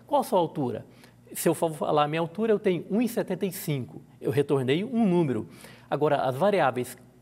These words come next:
qualitativas, eu retorno uma qualidade ou um, é uma premissa disso aí. Sexo, masculino e feminino. Se você perguntar pra uma pessoa o sexo, ele vai ter que falar masculino ou feminino.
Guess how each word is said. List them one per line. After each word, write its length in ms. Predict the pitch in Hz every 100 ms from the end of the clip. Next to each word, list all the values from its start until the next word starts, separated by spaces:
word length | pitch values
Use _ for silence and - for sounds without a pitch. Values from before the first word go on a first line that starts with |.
| _
qualitativas, 1120 | - 254 262 208 - 110 - 208 143 117 - -
eu 80 | 175
retorno 680 | 160 170 - 165 180 202 202 - -
uma 160 | 180 180
qualidade 880 | - 190 226 214 143 143 143 110 - -
ou 200 | 156 165
um, 280 | 165 185 208 - - - - _ -
é 140 | 160
uma 220 | 170 170 175
premissa 600 | 202 175 139 175 - 123
disso 220 | 113 139
aí. 240 | 123 107 - -
Sexo, 520 | - 220 131 - -
masculino 520 | 151 147 - 131 180 202
e 20 |
feminino. 520 | 196 190 160 143 107
Se 140 | -
você 220 | 143 160 -
perguntar 420 | 170 120 120 117
pra 80 | 143
uma 80 |
pessoa 300 | 123 135 151
o 40 | 160
sexo, 400 | - 185 214 - - - -
ele 120 | 165
vai 120 | 160
ter 140 | 160 170
que 80 | -
falar 380 | 143 123 110 - -
masculino 680 | 151 143 - 139 147 190 220 -
ou 320 | 160 220 - -
feminino. 600 | 160 185 185 165 139